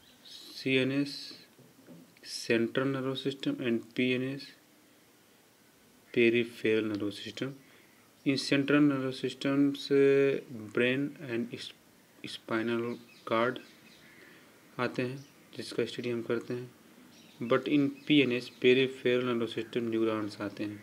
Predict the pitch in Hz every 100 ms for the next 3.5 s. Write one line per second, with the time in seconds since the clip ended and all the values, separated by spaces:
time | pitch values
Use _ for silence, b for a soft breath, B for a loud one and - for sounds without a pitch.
0 | - - - - - - - - - -
1 | - - - 143 147 147 147 - 131 127
2 | 135 139 - 120 113 117 123 117 113 123
3 | - - 139 - 127